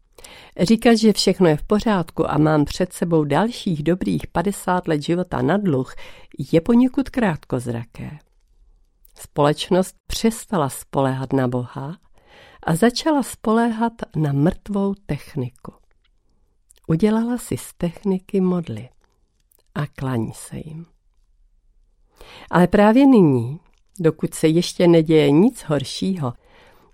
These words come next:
právě v takové době je dobré budovat skutečnou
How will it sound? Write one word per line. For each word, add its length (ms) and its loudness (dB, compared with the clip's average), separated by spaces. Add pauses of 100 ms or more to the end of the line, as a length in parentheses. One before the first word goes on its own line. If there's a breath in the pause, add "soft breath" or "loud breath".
právě 380 4
v 80 -8
takové 600 2
době 380 2
je 320 0 (100)
dobré 840 0 (340)
budovat 580 0
skutečnou 1040 -2